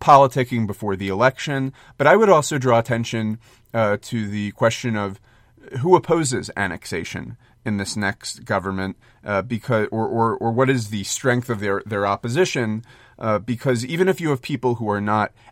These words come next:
out-and-out annexationists, for whom this is not their central issue,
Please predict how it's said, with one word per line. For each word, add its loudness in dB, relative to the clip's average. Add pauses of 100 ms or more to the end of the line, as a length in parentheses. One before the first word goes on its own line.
out-and-out 2
annexationists, -6 (180)
for 0
whom 2
this -2
is -4
not 2
their 0
central -6
issue, 0